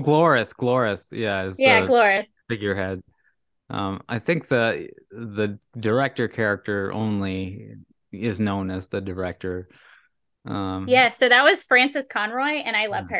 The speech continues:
Speaker 2: her. She's in every season of American Horror Story, and I could pick out her voice as soon as she started talking. I was like, "They
Speaker 1: Yeah.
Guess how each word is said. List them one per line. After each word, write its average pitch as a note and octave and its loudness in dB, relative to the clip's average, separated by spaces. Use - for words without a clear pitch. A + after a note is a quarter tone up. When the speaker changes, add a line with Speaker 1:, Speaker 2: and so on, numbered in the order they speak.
Speaker 2:
her. G#3 -14
She's C4 -4
in C#4 0
every A3+ 0
season A3+ -4
of G#3 -6
American G3 -6
Horror G3+ -4
Story, C4+ 2
and A3 2
I A3+ 4
could - -4
pick B3+ 0
out B3 2
her B3+ 2
voice A#3 0
as A3 -4
soon A3+ -2
as G#3 -2
she G#3 -4
started F3+ -2
talking. - -10
I F4 -6
was D4 -2
like, G#3 2
"They - 2
Speaker 1:
Yeah. - 0